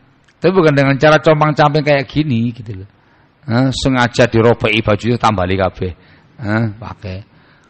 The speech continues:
Kenapa ya, akhi? Mencutu kaum salaf. Naudzubillah. Maha kata. Dulu kan emang nggak ada.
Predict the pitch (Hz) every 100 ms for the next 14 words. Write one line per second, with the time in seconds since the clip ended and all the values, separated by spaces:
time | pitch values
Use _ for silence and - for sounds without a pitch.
0 | _ - 208 247 240 214 190 180 - -
1 | - 110 - 110 - 104 104 101 98 -
2 | 98 95 - _ 127 170 196 117 98 90
3 | 90 _ _ _ _ _ _ 202 202 202
4 | 196 165 101 - _ _ _ _ - 117
5 | 170 226 262 294 180 196 254 107